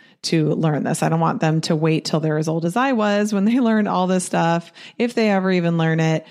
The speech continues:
So I definitely had the same idea. And a lot of people, when they first learn this work, they first learn the model, they immediately want to evangelize to everybody about why it's so great and you definitely need to know it and it's so good and it'll change your life because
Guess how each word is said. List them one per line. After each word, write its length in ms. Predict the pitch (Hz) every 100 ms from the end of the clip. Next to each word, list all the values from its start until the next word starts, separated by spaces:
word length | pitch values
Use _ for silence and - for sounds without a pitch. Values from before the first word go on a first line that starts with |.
| - -
So 360 | - 170 170 -
I 140 | 185
definitely 340 | 180 208 240
had 320 | 196 185 175 165
the 80 |
same 580 | 165 - 165 165 160 165 160 - -
idea. 380 | 165 156 143 -
And 100 | 175
a 60 |
lot 680 | 160 165 170 196 233 - - - -
of 160 | 180
people, 380 | - 160 156 156
when 140 | 160
they 120 | 160 156
first 400 | - 180 196 -
learn 180 | 185
this 220 | 180 170 -
work, 200 | 160 160
they 120 | 156
first 380 | 156 180 175 180
learn 160 | 175
the 60 | 175
model, 520 | 165 160 156 151 156 - - -
they 120 | 175
immediately 440 | 175 180 180 185
want 280 | 165 160 165
to 240 | - 165 156
evangelize 760 | 160 165 170 170 160 160 160
to 120 | -
everybody 760 | 160 165 165 160 143 147 196 277 - - -
about 720 | 165 165 156 156 160 139 - - _ _ _ _ -
why 200 | 165 208
it's 120 | 254
so 140 | 254
great 560 | 214 190 175 175 175 -
and 300 | - 151 156
you 80 | 160
definitely 280 | 165 220 254
need 160 | 240 226
to 100 | 220
know 240 | 185 180
it 180 | 175 175
and 180 | 165 156
it's 100 | 156
so 160 | 196 202
good 220 | 185 165
and 80 | 160
it'll 180 | 156
change 260 | - 185 170
your 120 | 185
life 280 | 165 160 160
because 540 | 160 - 156 156 151